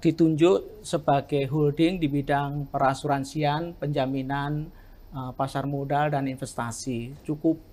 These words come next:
eh, banyak skopnya, eh, berawal dari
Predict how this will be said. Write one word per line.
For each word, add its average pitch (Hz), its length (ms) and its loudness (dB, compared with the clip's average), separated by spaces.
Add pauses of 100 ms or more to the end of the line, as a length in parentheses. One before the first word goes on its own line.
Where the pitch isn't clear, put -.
(100)
eh, 143 320 0
banyak 151 480 2
skopnya, 135 640 -6 (880)
eh, 156 240 4
berawal 160 640 6
dari 160 800 6